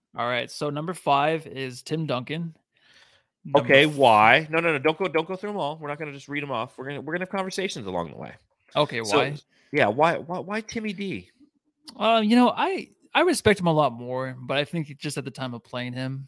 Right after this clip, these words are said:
Speaker 1: his face and the way, the emotions he would ha-, never have, and then all of a sudden the, the pure emotion of, um, terror that would come over his face after every foul call, that was a punchable thing. I think just the way he looks, how comfortable he is in his own skin,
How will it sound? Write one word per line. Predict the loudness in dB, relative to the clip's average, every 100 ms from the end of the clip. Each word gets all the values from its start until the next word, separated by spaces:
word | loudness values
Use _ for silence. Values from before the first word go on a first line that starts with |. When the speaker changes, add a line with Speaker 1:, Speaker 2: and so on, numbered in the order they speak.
| _
Speaker 1:
his | -6 -6
face | -4 -2 -2 -4
and | -10
the |
way, | -6 -4 -4 -6
the | -8 -8
emotions | -4 -2 -2 -2 -8
he | -6
would | -6 -4
ha-, | -6
never | -4 -2 -2 -2
have, | 0 2 0
and | -2
then | -2
all | -4
of | -4
a |
sudden | -6 -6 -6
the, | -8 -8 -10 -12 _ _ _ -8
the |
pure | -6 0 2
emotion | 2 2 0 -2 -6 -4
of, | -2 -2 -4 -6
um, | -6 -4 -6 -10
terror | -12 -4 0 0 0
that | -2
would | -4 -4
come | -6 -6
over | -6 -6
his | -8 -8
face | -2 -2 -2 -8 -12 _ _ _ -4
after | -2 -2
every | -2 -2 -4
foul | -2 -2 -2
call, | -2 -2 0
that | 0 0
was | -2 -6
a |
punchable | -8 -10 -8 -10 -8
thing. | -8 -4
I | -2
think | -4
just | -4 -4
the | -2
way | 0 -2
he | -2 -6
looks, | -2 -2 -2 -6 _ _ -4
how | -4
comfortable | -2 -4 0 -2 0 0 0 -2
he | 0 0
is | 0
in | -4
his | -6
own | -6 -6
skin, | -8 -4 -2 -2